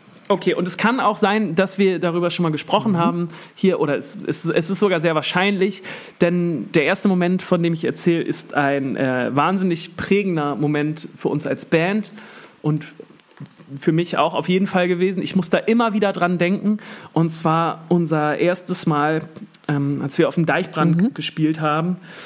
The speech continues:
Speaker 1: Da haben wir den ersten Slot am, am Tag gehabt. Es war zwölf Uhr oder so.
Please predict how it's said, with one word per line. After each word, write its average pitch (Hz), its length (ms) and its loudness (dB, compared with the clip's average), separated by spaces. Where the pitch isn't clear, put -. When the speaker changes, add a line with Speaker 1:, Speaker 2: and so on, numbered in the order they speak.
Speaker 1:
Da 160 100 2
haben 170 160 2
wir 170 140 2
den 160 160 0
ersten 196 580 0
Slot 202 400 0
am, 170 300 0
am 165 100 2
Tag 175 300 0
gehabt. 170 400 -2
Es - 160 -2
war 147 420 0
zwölf 196 400 2
Uhr 214 320 4
oder 190 180 0
so. 185 320 0